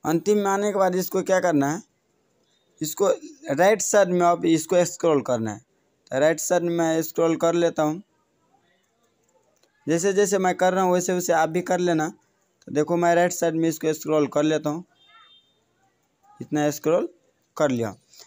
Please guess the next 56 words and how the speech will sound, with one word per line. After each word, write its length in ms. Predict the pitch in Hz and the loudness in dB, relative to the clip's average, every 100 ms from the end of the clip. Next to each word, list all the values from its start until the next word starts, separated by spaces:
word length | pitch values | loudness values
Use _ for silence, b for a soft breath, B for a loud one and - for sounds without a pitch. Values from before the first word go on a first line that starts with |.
| B - | B -2
करने 180 | 170 | 0
के 100 | 196 | 0
बाद 180 | 202 202 | 0 0
क्या 120 | 208 | 2
करना 220 | 202 202 185 | 2 2 0
है, 200 | - - | 0 0
ये 140 | 170 | 0
जो 140 | 175 | 2
है 200 | 180 190 220 _ _ _ - | 2 0 -4 _ _ _ -10
इस, 140 | 147 - _ - | -8 -8 _ -6
इसका 320 | 165 196 190 | -2 2 2
scroll 420 | 190 196 196 185 | 2 2 4 6
left 280 | 180 190 190 | 6 4 4
और 140 | 185 175 | 2 4
right 200 | 185 185 | 4 4
जो 120 | 180 | 2
है 240 | 165 196 - - | 2 0 -4 -2
ये 80 | 151 | 0
हो 160 | 156 185 | 2 2
गया 240 | 180 180 | 2 2
है। 140 | 170 220 _ b b b _ | 2 0 _ b b b _
तो 60 | 143 | -2
होने 180 | 160 208 | 0 2
के 60 | |
बाद 160 | 220 208 | 2 2
क्या 140 | 202 | 2
करना 100 | 170 180 | 2 2
है, 40 | |
फोटो 220 | 214 214 | 4 4
से 180 | 214 202 190 | 2 0 0
ये 180 | 175 165 | 2 0
side 360 | - 180 196 | 2 2 2
में 160 | 196 196 | 0 0
जो 100 | 165 | 2
है 80 | 165 | 0
photo 340 | 151 175 170 185 | -2 -4 0 2
यहाँ 260 | 175 185 | 2 2
पे 120 | 190 | 0
है, 180 | 185 185 - | 0 -2 -2
हम 240 | 156 170 | -2 0
यहाँ 340 | 170 170 175 | 0 0 0
पे 120 | 185 180 | -2 -2
जहाँ 200 | 175 180 | 0 0
पे 120 | 175 | 0
मैं 160 | 170 165 | 0 2
ये 140 | 156 | 0
तीर 260 | 151 175 185 | 0 0 0
का 120 | 175 | 2
एरो 220 | 170 170 160 | 2 2 0
दिया 220 | 160 160 | 2 2
हूँ 180 | 160 - b b b b _ - | 0 -4 b b b b _ -4
यहाँ 260 | 151 185 | 0 0
पे 120 | 190 | 0
इसको 220 | 196 - 180 | -4 -4 -6
click 320 | 185 190 202 | -4 -2 0
करना। 320 | 185 160 175 | 2 2 0